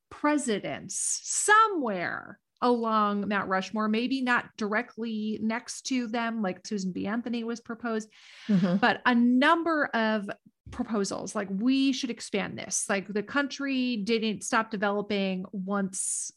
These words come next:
Speaker 1: once Lincoln was assassinated in eighteen sixty-five. You know what I mean? Like, we
Speaker 2: Right.
Speaker 1: should,
Speaker 2: Yeah.
Speaker 1: we
Speaker 2: Makes
Speaker 1: should
Speaker 2: sense.
Speaker 1: continue to add to it, it in some fashion. And so they have done, uh, studies, and then they did a big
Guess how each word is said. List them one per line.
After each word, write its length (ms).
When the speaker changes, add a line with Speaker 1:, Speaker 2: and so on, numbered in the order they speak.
Speaker 1:
once 320
Lincoln 340
was 120
assassinated 680
in 260
eighteen 280
sixty-five. 400
You 60
know 60
what 80
I 60
mean? 180
Like, 160
we 220
Speaker 2:
Right. 200
Speaker 1:
should, 100
Speaker 2:
Yeah. 320
Speaker 1:
we 180
Speaker 2:
Makes 120
Speaker 1:
should 80
Speaker 2:
sense. 440
Speaker 1:
continue 720
to 280
add 260
to 220
it, 220
it 240
in 220
some 640
fashion. 640
And 140
so 200
they 160
have 320
done, 460
uh, 260
studies, 640
and 100
then 120
they 100
did 200
a 280
big 400